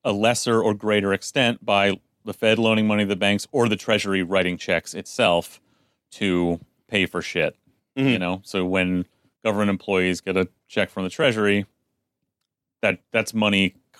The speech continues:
Speaker 1: or, or contractors or companies building something. At some point, the treasury is writing a check to pay for that, and that's money coming into existence. So, you know, there's, there's, uh, multiple ways they put money in the world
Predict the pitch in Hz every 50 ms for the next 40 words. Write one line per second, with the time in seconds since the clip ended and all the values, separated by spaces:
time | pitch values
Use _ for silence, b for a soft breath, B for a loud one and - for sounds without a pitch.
0 | _ - 107 98 98 101 107 - 147 127 113 113 113 - 123 117 110 107 - 110
1 | 98 95 - - 101 92 90 98 95 - - 110 104 - 98 98 90 - _ 104
2 | 95 92 90 95 95 - 92 90 80 - 87 85 85 85 82 b b b b b
3 | 113 - - 143 123 110 - - 113 104 95 90 87 - - _ _ _ _ _
4 | _ _ _ _ _ _ - 113 - - 123 110 101 104 104 98 98 92 87 101
5 | 98 95 98 95 92 - - 120 104 98 - - - _ - 131 123 - - 120
6 | 110 110 107 104 104 - _ 113 101 98 98 95 87 - - - 98 101 98 95
7 | 92 - - 95 90 90 90 87 87 87 85 82 85 82 90 85 - - 87 78
8 | - - 95 92 90 82 B B B B B B B B B B B B B B
9 | B B _ _ - 104 92 87 80 76 - _ _ _ 104 98 92 - - -
10 | - _ _ _ _ _ _ _ _ _ _ _ 107 104 101 98 98 95 - 107
11 | 98 90 90 87 87 87 87 87 95 101 107 107 101 - 92 98 87 85 85 87
12 | 85 85 82 76 - 85 82 - 92 - 87 85 82 80 80 80 78 78 80 80
13 | 85 82 76 92